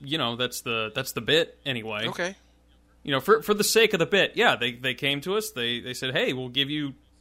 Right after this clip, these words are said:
Speaker 1: you know, some money, and you guys talk about Tang." So, um, yeah, and that ties into the space program.
Speaker 2: So, um, yes, I have had Tang. Tang was a, a
Speaker 1: Okay. What are your thoughts?
Speaker 2: Um, I,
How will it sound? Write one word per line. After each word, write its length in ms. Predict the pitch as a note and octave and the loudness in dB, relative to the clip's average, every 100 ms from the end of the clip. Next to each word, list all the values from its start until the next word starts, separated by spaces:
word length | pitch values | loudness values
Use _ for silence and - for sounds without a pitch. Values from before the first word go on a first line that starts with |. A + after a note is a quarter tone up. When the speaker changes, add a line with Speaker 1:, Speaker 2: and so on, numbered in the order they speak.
| - | -12
Speaker 1:
you 140 | E3 | -8
know, 100 | C3+ | -6
some 220 | - C#3 | -6 -6
money, 340 | A#2+ C3 G3 A#3 | -2 -2 -2 -4
and 160 | D#3+ D#3 | -4 -6
you 120 | D3+ | -4
guys 200 | E3+ E3+ | -2 -2
talk 260 | - F3 G3 | -2 -2 -2
about 220 | G3 F#3+ | -4 -4
Tang." 340 | G3 A3 A2 | -6 -6 -8
So, 340 | - B2 A#2 A2+ _ _ _ _ _ _ _ _ - | -8 -6 -6 -8 _ _ _ _ _ _ _ _ -12
um, 460 | B2+ B2+ B2+ B2+ B2 _ _ _ _ _ _ _ _ - | -6 -4 -4 -6 -12 _ _ _ _ _ _ _ _ 0
yeah, 220 | F#3 D#3+ | 2 2
and 240 | B2 C#3 | 0 0
that 160 | C#3+ C#3+ | -2 0
ties 320 | C#3 C#3 C#3 | 0 2 0
into 340 | C3+ C3 C3+ | -4 -4 -6
the 160 | B2+ C3+ | -6 -6
space 300 | - F3+ A#3+ | -4 -4 -4
program. 280 | A#2+ G#2+ - - - - | -6 -6 -6 -8 -10 -6
Speaker 2:
So, 360 | - G#3 G3 F#3 - | 2 4 4 0 4
um, 260 | E3 D3+ D3 | 8 8 8
yes, 260 | D3+ C#3 | 4 6
I 60 | D3 | 4
have 200 | C#3+ C#3 | 4 2
had 180 | C#3+ B2+ | 0 -4
Tang. 320 | C3 B2 B2 - - - | -4 -4 -6 -12 -16 -2
Tang 220 | F3 F3+ | 0 2
was 160 | E3+ C#3 | 0 -2
a, 60 | |
a 200 | B2+ - D#3 | -6 -4 -2
Speaker 1:
Okay. 200 | A#2+ C#3+ _ | -2 -4 _
What 120 | - | -8
are 20 | D3 | -4
your 100 | D3 | -2
thoughts? 480 | D3+ G3+ - - - - | -2 -4 -8 -18 -14 2
Speaker 2:
Um, 880 | F#3+ G3 F#3+ F#3+ F#3+ F#3+ F#3+ F#3+ - _ _ _ _ _ _ _ _ _ - - _ _ _ _ _ _ _ | 6 8 8 6 6 4 2 -2 -10 _ _ _ _ _ _ _ _ _ -8 -8 _ _ _ _ _ _ _
I, 100 | D#3+ | -12